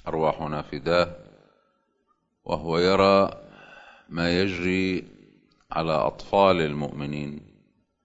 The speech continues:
بالخصوص في اليمن والعراق والشام ولبنان وفي كل مكان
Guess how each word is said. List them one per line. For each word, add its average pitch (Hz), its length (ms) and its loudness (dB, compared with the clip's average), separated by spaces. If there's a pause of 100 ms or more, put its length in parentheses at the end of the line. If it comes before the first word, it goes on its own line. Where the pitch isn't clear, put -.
(1400)
بالخصوص 87 800 -4 (1800)
في - 60 -8
اليمن 85 680 0 (840)
والعراق 73 840 -4 (960)
والشام 80 680 -4 (1160)
ولبنان 85 680 0
وفي 87 340 -4
كل 110 340 -2
مكان 95 760 0